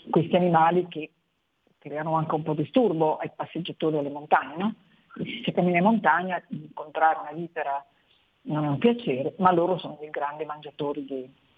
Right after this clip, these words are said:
tutte queste creature che si nascondono e hanno una bellissima vista, ecco. Quando li osserverete, se arriverete a trovarli, mm, dove sono stanziali, dove fanno il nido, prima arriva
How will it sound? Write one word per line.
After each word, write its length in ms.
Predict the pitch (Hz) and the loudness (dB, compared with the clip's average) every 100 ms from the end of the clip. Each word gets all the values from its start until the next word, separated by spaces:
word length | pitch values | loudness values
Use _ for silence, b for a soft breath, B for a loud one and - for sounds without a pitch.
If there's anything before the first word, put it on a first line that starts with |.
| _ _ - - | _ _ -20 -18
tutte 240 | - 156 151 | -8 -4 -2
queste 240 | - 131 | -2 0
creature 760 | 160 156 127 156 156 147 139 135 _ _ _ _ _ _ _ | 0 0 0 0 0 2 0 -2 _ _ _ _ _ _ _
che 100 | - | -10
si 120 | - | -6
nascondono 600 | 143 127 - - 147 147 160 | -4 -4 -2 0 0 2 2
e 40 | |
hanno 220 | 160 175 | 4 4
una 240 | 196 156 - | 2 0 -4
bellissima 760 | - 156 170 160 156 - 180 147 | -8 -2 0 0 -4 -6 -6 -2
vista, 380 | 156 185 - - | 0 0 -2 -14
ecco. 340 | 127 _ - - B B B _ | -16 _ -20 -20 B B B _
Quando 320 | - 226 202 175 | 2 2 4 2
li 80 | |
osserverete, 680 | 165 165 180 190 190 202 202 226 | 0 -2 0 0 2 0 -2 -6
se 80 | |
arriverete 460 | 151 156 156 160 160 | -6 -4 -4 -2 -2
a 100 | 151 | 0
trovarli, 600 | 196 214 160 190 240 208 - - | 2 4 4 2 -2 -8 -10 -12
mm, 460 | 185 180 180 180 175 170 | -10 -8 -8 -8 -8 -2
dove 240 | 208 190 | 0 0
sono 220 | 208 202 190 | 0 -2 -2
stanziali, 580 | 196 185 - 240 196 | -2 -2 2 2 2
dove 220 | 180 180 180 | 0 -4 -6
fanno 320 | 196 196 220 | -8 -8 -8
il 60 | |
nido, 280 | 214 214 196 | -8 -4 -4
prima 220 | 175 240 | -4 -4
arriva 320 | 196 185 170 | -4 0 -2